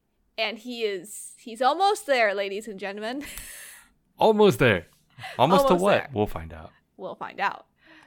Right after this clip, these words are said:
Speaker 1: But also, some would say it's two people conversing.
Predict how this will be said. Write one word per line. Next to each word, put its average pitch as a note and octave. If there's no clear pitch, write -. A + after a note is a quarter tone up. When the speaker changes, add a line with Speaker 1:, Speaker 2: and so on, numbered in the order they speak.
Speaker 1:
But G3
also, C4
some B3+
would A#3
say C#4+
it's -
two -
people -
conversing. -